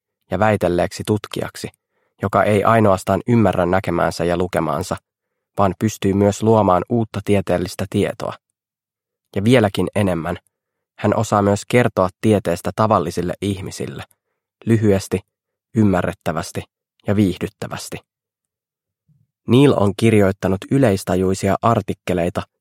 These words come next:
ja kirjoja jo lähes kolmenkymmenen vuoden ajan. Hän on saanut osakseen pitkän liudan kunnianosoituksia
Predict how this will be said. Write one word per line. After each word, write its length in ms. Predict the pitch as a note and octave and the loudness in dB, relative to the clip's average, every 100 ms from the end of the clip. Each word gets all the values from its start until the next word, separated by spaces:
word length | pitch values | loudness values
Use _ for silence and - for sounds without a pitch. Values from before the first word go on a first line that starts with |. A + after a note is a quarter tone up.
| - | -6
ja 80 | G2+ | -4
kirjoja 460 | A2 G#2 F#2+ F2 F2+ _ - | 0 2 2 0 -2 _ -4
jo 100 | G#2 | 0
lähes 240 | G#2+ A2 - | 2 0 -2
kolmenkymmenen 800 | - B2 G2 F#2+ F#2+ F#2 F#2 F#2 | 2 2 2 0 -2 -2 0 -2
vuoden 320 | F2+ F#2 D#2+ D#2+ | 0 -2 -2 -4
ajan. 360 | F#2+ F2 C#2 - _ _ _ _ _ _ _ _ _ - | -4 -4 -6 -12 _ _ _ _ _ _ _ _ _ -2
Hän 200 | G#2 - | 0 2
on 140 | G#2+ | 2
saanut 320 | G#2+ G#2+ G2+ | 2 2 0
osakseen 560 | A2+ A2+ G#2+ - F#2+ F#2+ | -2 -2 -2 -2 -2 0
pitkän 360 | B2 B2 G#2 F#2 | -2 -2 0 2
liudan 340 | G2+ G2+ F2+ - | 2 2 0 -2
kunnianosoituksia 1080 | A2 G#2 F#2 E2+ G2 F#2+ F2 F2 - E2+ | 0 0 0 -2 -6 -4 -4 -6 -8 -8